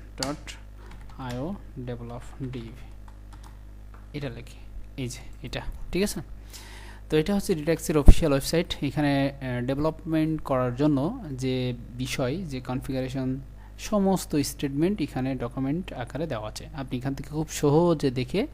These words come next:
বুঝে কাজটি করতে পারবেন। তো আমরা যদি আপনাদের মৌখিক আকারে একটু হেল্প করি, আহ, কাজ করে দেখাই, তাহলে হয়তো আপনাদের বুঝতে আরও সুবিধা হবে। তো যাই হোক, আমরা গেট স্টার্টে যদি ক্লিক করি তাহলে দেখেন এখানে বেসিক গেটিং স্টার্ট, যদি এখানে ক্লিক করি তাহলে দেখেন ইনস-,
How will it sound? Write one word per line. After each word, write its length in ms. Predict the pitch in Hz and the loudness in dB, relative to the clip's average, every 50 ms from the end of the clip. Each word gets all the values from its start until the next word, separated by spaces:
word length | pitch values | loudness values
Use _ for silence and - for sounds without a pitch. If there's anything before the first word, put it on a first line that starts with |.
| - - - - - - - 139 | -12 -14 -12 -14 -14 -8 0 2
বুঝে 220 | 139 135 180 226 | 2 4 4 0
কাজটি 320 | - - 135 - - 135 | 2 0 -2 -2 -2 -4
করতে 260 | - - 120 - - 127 | -4 -4 -4 -4 -2 -4
পারবেন। 300 | 120 113 117 117 117 - - - - - - - | -4 -4 -4 -8 -10 -12 -14 -14 -16 -14 -4 0
তো 80 | 151 143 | 2 2
আমরা 460 | 143 156 160 160 160 156 156 160 156 156 147 | 2 4 4 4 6 6 4 4 2 -2 -4
যদি 320 | 139 139 135 143 143 143 | -4 -2 0 0 0 0
আপনাদের 340 | 139 139 - 143 135 135 135 | 0 -2 -2 -4 -2 -2 -2
মৌখিক 360 | 131 131 131 - - 156 131 | -2 -2 -2 -2 -2 -2 -2
আকারে 240 | 135 127 - 147 131 | -4 -4 -4 -6 -6
একটু 180 | 131 - - 131 | -6 -4 -4 0
হেল্প 280 | 120 143 147 143 - | 2 4 10 12 12
করি, 280 | - - 120 - - 220 | 12 12 12 6 2 -4
আহ, 320 | 233 147 120 117 117 117 117 | -4 -6 -4 -4 -4 -6 -4
কাজ 240 | - 131 120 117 - | -4 -4 -4 -4 -4
করে 200 | - - 127 120 | -6 -4 -4 -4
দেখাই, 260 | 117 123 120 - 139 | -4 -4 -6 -6 -8
তাহলে 300 | - - 127 123 135 131 | -6 -6 -6 -4 -2 0
হয়তো 260 | 127 127 123 127 127 123 | 0 0 0 0 -2 -4
আপনাদের 360 | 117 - - 123 117 135 123 | -4 -4 -8 -6 -6 -6 -4
বুঝতে 260 | 120 113 - - 127 | 0 0 0 -2 -2
আরও 80 | 127 123 | 0 2
সুবিধা 340 | - - 135 131 123 104 | 4 4 4 4 2 -2
হবে। 120 | 110 107 110 - - - - - - - - - - - - - - - - - | -6 -6 -8 -10 -12 -14 -14 -14 -14 -14 -14 -14 -14 -14 -14 -14 -14 -12 -4 -2
তো 80 | 147 | 0
যাই 180 | 143 180 185 190 | 4 4 6 6
হোক, 100 | 196 196 - - - | 4 4 2 -4 0
আমরা 340 | 143 135 131 135 139 139 | 2 4 4 6 4 4
গেট 280 | 135 127 143 151 156 160 | 4 2 2 0 0 0
স্টার্টে 300 | - - - 170 156 156 | -4 -2 0 0 2 2
যদি 200 | 151 151 139 143 | 0 0 -2 -2
ক্লিক 240 | - - 139 139 139 | -2 0 -2 -2 0
করি 280 | - 127 131 160 202 208 - - - - - | 0 0 2 2 0 -2 -4 -4 -6 -6 -6
তাহলে 240 | - 135 123 131 131 | -6 -4 -2 -2 -2
দেখেন 240 | 127 127 123 - 123 | -2 -4 -4 -4 -4
এখানে 240 | 123 - 127 120 120 | -4 -2 -2 -4 -2
বেসিক 460 | 117 120 147 156 - - - 165 160 - - - 135 117 | -2 -2 -2 -2 0 0 -2 -2 -2 -4 -10 -6 -4 -4
গেটিং 280 | 120 113 127 120 113 | -4 -2 -2 -4 -4
স্টার্ট, 500 | 117 - - - 180 170 170 165 165 - - - - | -4 -6 -6 -2 0 0 0 0 -2 -6 -10 -8 -8
যদি 140 | 131 123 127 | -6 -4 -4
এখানে 220 | 127 131 131 123 | -4 -4 -6 -6
ক্লিক 180 | 127 143 143 - | -4 -6 -6 -4
করি 160 | - 156 143 | -4 -4 -2
তাহলে 220 | 143 131 127 123 | 0 0 -2 0
দেখেন 240 | 117 120 - 127 127 | -2 -4 -4 -2 -2
ইনস-, 220 | 127 127 123 - | -2 -4 -4 -6